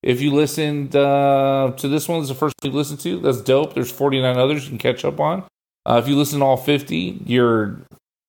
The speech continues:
the best, and I love you, and you're dope, and, uh, I appreciate you,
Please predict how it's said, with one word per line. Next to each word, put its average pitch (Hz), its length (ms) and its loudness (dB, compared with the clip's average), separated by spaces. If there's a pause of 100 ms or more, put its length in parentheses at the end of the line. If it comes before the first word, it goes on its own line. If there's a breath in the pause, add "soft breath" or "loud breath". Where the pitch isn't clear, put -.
(160)
the 101 120 -4
best, 107 600 -2
and 101 340 -6
I 98 120 -2
love 104 280 2
you, 98 300 -2 (220)
and 98 160 -6
you're 95 140 -4
dope, 104 460 2 (420)
and, 107 360 -2
uh, 98 120 2
I 101 80 4
appreciate 139 560 0
you, 135 320 0